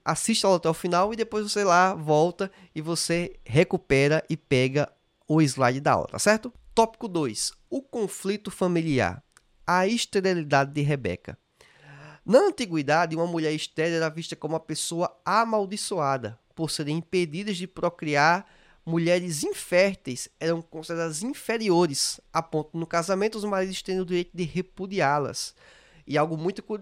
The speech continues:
muito interessante, Isaac permaneceu firme com sua esposa. Uma demonstração que ele tava priorizando a família,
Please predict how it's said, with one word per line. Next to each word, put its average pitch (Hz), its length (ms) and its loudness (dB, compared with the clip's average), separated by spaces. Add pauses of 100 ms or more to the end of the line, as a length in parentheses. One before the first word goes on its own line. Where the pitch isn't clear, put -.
(120)
muito 175 240 -6
interessante, 196 760 -2
Isaac 135 600 0
permaneceu 147 680 -2
firme 208 540 -4
com 139 160 -10
sua - 160 -8
esposa. - 560 -16 (420)
Uma 127 120 -4
demonstração 135 680 -4
que 147 120 -8
ele 147 60 -6
tava 139 260 -4
priorizando 147 560 -4
a 143 40 -4
família, 190 560 2